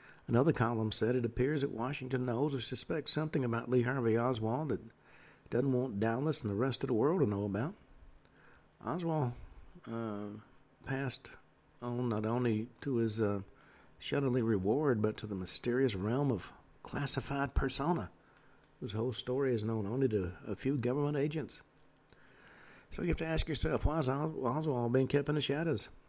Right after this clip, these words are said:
As dim a figure as they can make him, while the defense tries to rescue his alleged killer with the help of information from the F B I.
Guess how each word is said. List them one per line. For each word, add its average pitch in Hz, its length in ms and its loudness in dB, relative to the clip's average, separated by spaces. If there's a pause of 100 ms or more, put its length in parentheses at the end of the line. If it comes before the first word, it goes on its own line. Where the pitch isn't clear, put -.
(580)
As 113 100 -2
dim 147 180 4
a 143 40 6
figure 151 300 2
as 135 80 0
they 147 100 0
can 147 200 2
make 175 260 2
him, 110 120 2
while 113 160 0
the 135 80 0
defense 131 380 -2
tries 135 340 0
to 123 120 0
rescue 127 420 0
his 120 140 4
alleged 123 400 0
killer - 320 2
with 127 180 2
the 98 80 -2
help 127 260 -6
of 107 220 -4 (640)
information 143 600 0
from 151 200 -2
the 156 140 -2
F 165 200 -4
B 190 160 2
I. 202 340 -6